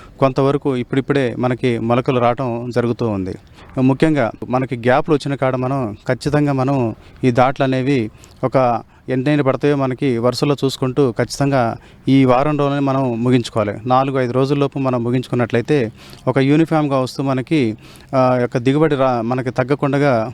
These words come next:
మనం రక్షించుకోవడానికి ఆస్కారం ఉంది. దాంతోపాటుగా వర్షాలు పడుతూ సక్రమంగా ఉన్నట్లయితే మనకి ప్రధానంగా ఈ తొల-, తొలకరి అంటే దాదాపు పది పన్నెండు రోజుల ప్రాంతంలో మనకి ఈ యొక్క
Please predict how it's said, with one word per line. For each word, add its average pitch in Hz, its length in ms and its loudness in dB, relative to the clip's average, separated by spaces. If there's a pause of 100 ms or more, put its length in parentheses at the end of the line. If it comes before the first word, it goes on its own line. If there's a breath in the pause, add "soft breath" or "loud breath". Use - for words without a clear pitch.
(120)
మనం 131 160 2
రక్షించుకోవడానికి 127 960 -2 (200)
ఆస్కారం 117 400 0
ఉంది. 92 140 -8 (400)
దాంతోపాటుగా 143 800 0 (380 loud breath)
వర్షాలు 160 360 0
పడుతూ 147 460 0
సక్రమంగా 139 580 0
ఉన్నట్లయితే 127 560 0
మనకి 123 500 0 (320 loud breath)
ప్రధానంగా 139 720 0 (340 soft breath)
ఈ 143 160 4
తొల-, 139 380 2
తొలకరి 139 480 0
అంటే 127 240 -2
దాదాపు 131 520 0
పది 135 200 0
పన్నెండు 135 300 -4
రోజుల 139 400 0 (300 loud breath)
ప్రాంతంలో 139 380 0
మనకి 127 320 -2
ఈ 120 300 -2
యొక్క 123 420 -2